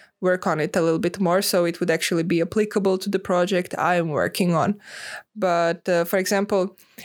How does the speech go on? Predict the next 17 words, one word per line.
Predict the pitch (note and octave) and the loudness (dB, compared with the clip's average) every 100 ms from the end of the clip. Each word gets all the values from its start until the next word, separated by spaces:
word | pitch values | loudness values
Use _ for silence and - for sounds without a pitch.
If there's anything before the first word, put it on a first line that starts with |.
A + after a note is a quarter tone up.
| - | -4
in | F#3 | 0
past | G3+ F#3 - | 2 0 0
company, | B3+ D4 D4+ D4+ C#4+ C#4 _ _ _ _ _ _ _ | 0 0 0 0 0 -2 _ _ _ _ _ _ _
I | - A3 | -2 2
needed, | G#3+ G#3 G#3 - A#3 | 2 2 0 0 -2
um, | A3 F#3 F#3+ F#3 F#3+ - - | 0 2 2 0 -2 -8 -6
some | - G3 F3+ F3+ F3+ | 0 0 2 0 -2
cool | - F#3 | 0 0
filtering | F#3 - - A3+ A#3 - G#3 G3+ | 0 -2 0 0 0 0 0 0
feature, | G#3 - G#3+ G#3+ G#3+ | -2 -2 0 2 2
and | F#3 G3 | 2 2
then | G#3+ G3+ | 2 2
I | - | 0
remembered | F#3+ G3 G3 G3 F#3+ | 2 2 2 2 0
that | F3+ | 0
I | F3+ | 2
l-, | F#3 F#3+ F#3+ F3+ | 2 2 2 0